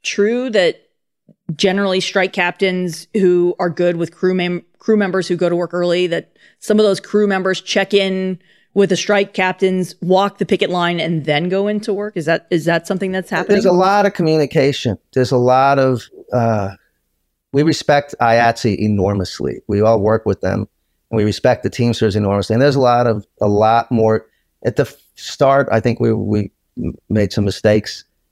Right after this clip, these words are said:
Speaker 2: And there's, but there's, uh, you know, there's a, also a lot of these writers have been on set, which is another strike issue.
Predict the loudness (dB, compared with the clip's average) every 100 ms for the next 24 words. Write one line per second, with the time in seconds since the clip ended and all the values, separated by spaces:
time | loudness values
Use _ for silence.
0 | -6 -2 2 4 2 2 0 2 2 0
1 | -4 -2 0 0 -2 -8 _ _ _ _
2 | _ _ _ -6 0 2 2 2 0 0
3 | -6 -16 -20 -20 _ _ _ -10 -4 -2
4 | 0 2 2 2 2 2 4 4 2 2
5 | 2 2 0 2 2 2 -4 -4 0 2
6 | 2 2 0 0 0 -2 -4 -2 -4